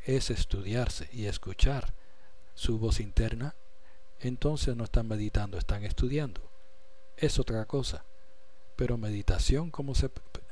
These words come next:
esto, se practica hoy en día, o la hipnosis, es absolutamente, definitivamente,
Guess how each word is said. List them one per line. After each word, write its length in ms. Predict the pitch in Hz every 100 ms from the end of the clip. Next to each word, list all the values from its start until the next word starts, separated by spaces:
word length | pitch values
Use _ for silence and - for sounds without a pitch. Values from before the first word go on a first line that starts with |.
| -
esto, 800 | 120 107 - - 107 101 95 87 - - - - - - -
se 600 | - - - 110 104 104 -
practica 520 | 117 107 135 - 120
hoy 220 | 127 123 117
en 140 | 110
día, 300 | 131 165 208 - - - - - - - - - -
o 140 | - 120
la 60 |
hipnosis, 580 | 117 117 131 - 131 - -
es 320 | 160 147 -
absolutamente, 1200 | 131 - - 123 139 160 143 131 131 127 - 123
definitivamente, 1160 | 131 117 120 113 - 131 135 127 123 120 135